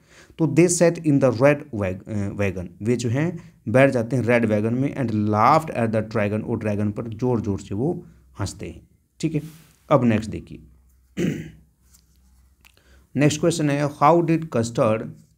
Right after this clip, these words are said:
prove, how did custard prove to be the brave, जो कस्टर्ड है वो किस प्रकार से, अ, प्रूव करता है बहादुर बनने का, when the pirate came, जब पायरेट आता है तो क्या बहादुर बनने की कोशिश, अ, बहादुर बनने का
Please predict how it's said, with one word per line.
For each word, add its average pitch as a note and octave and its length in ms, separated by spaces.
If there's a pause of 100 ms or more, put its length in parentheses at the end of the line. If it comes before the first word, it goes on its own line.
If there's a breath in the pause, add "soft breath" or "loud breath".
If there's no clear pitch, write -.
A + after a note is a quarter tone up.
prove, F#2+ 200 (1080)
how C#3+ 220
did F3+ 220
custard E3 400
prove B2+ 340
to C#3+ 120
be C3 120
the B2 140
brave, G#2+ 400 (560)
जो A#2 140
कस्टर्ड A#2+ 360
है C3+ 60
वो C3 80
किस D#3+ 200
प्रकार C#3+ 300
से, C#3+ 260
अ, - 240
प्रूव A#2+ 440
करता A2 300
है A#2 320
बहादुर A#2 320
बनने G#2+ 300
का, A2+ 220
when G#2+ 260 (480 loud breath)
the C3 140
pirate A#2 400
came, - 280 (100)
जब A#2 240
पायरेट A2 260
आता A2 260
है G#2+ 100
तो C3 140
क्या A#2 320
बहादुर A2 480
बनने G#2+ 280
की G#2+ 100
कोशिश, A#2 420
अ, - 60 (420)
बहादुर A2 520
बनने A2 320
का C3 180